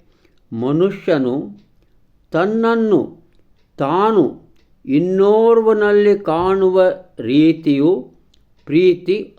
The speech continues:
ಹಾಗೂ ಅನುಕಂಪಗಳಿಂದ." ಎಸ್ ರಾಧಾಕೃಷ್ಣ, ನಮ್ಮ ಗ್ರೇಟ್ ತತ್ವಜ್ಞಾನಿ, ನಮ್ಮ ದೇಶದ ಉನ್ನತ ಹುದ್ದೆಯನ್ನು ಅಲಂಕರಿಸಿದಂತಹ ಮಹಾಪುರುಷ.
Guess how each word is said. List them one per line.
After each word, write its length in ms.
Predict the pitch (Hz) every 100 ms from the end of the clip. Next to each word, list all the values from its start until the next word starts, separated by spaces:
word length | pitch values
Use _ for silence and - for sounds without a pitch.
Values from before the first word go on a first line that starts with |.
| _
ಹಾಗೂ 760 | 139 147 151 131 175 226 - _ _ _ -
ಅನುಕಂಪಗಳಿಂದ." 1300 | 139 165 165 160 156 147 139 139 123 127 120 113 110 117 120 110 98 98 82 - _ _ _ _ _ _ -
ಎಸ್ 320 | 131 127 -
ರಾಧಾಕೃಷ್ಣ, 880 | 131 127 127 139 131 127 117 - 123 117 113
ನಮ್ಮ 320 | 110 113 113
ಗ್ರೇಟ್ 480 | 104 117 127 127 -
ತತ್ವಜ್ಞಾನಿ, 1120 | 120 - - 131 110 110 123 120 117 117 113 - _ _ _ _ 120
ನಮ್ಮ 240 | 113 113
ದೇಶದ 460 | 104 131 135 135 127
ಉನ್ನತ 520 | 117 135 139 143 143
ಹುದ್ದೆಯನ್ನು 760 | 117 127 120 117 131 127 127
ಅಲಂಕರಿಸಿದಂತಹ 1120 | 120 117 139 131 139 123 - 123 123 120 123 117
ಮಹಾಪುರುಷ. 960 | 113 110 110 117 131 131 120 113 -